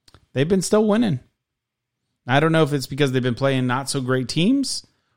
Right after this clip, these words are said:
or if they're just playing some good ball. I mean, I,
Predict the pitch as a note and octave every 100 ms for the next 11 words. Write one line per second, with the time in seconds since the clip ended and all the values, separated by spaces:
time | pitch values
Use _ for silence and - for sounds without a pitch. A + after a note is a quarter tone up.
0 | _ A#2+ B2 - B2 A#2+ - C3 B2 A2+
1 | A2+ A2 G2+ G2+ G#2 - _ _ _ _
2 | _ _ _ _ _ _ _ _ _ _
3 | _ A#2 C3 B2+ A#2+ A2+